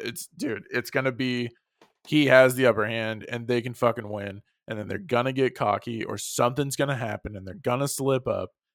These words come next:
and Homelander's gonna get away. Like, here it was just, like, he flipped out and, like, fight or flight took over and he knocked them all away and flew out of there. 'Cause he was, I, I fully believe he was gonna die.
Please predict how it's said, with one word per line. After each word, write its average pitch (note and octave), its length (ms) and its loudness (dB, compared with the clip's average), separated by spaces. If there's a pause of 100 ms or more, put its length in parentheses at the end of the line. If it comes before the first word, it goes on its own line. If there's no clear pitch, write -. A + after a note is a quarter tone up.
(100)
and A#2+ 240 -12
Homelander's B2+ 600 -2
gonna G#2+ 160 -10
get G#2 200 -6
away. B2 400 -2
Like, C3 200 2
here F#3+ 240 6
it E3+ 80 4
was D3 100 -2
just, C3+ 200 -4
like, B2+ 100 0
he A#2 100 -20 (160)
flipped C3 260 0
out G2+ 320 2
and, A#2 140 -8
like, G#2+ 300 -4 (380)
fight C3+ 180 10
or A#2 60 2
flight A2+ 300 0
took A#2+ 180 -4
over G#2+ 220 0
and G#2+ 140 -6
he A#2 200 -8 (160)
knocked B2 280 -2
them A#2+ 120 -8
all A2+ 100 0
away A2 140 -2
and G2+ 120 -10
flew A#2 260 -2
out G2+ 140 -4
of G2 60 -12
there. - 260 -6 (560)
'Cause D3 80 0
he F#3+ 80 6
was, D#3+ 360 12
I, C#3+ 200 6 (160)
I C#3+ 160 10
fully E3+ 340 6
believe B2+ 340 0
he A#2+ 80 -2
was A2+ 120 -4
gonna G#2+ 160 -6
die. F#2 300 -2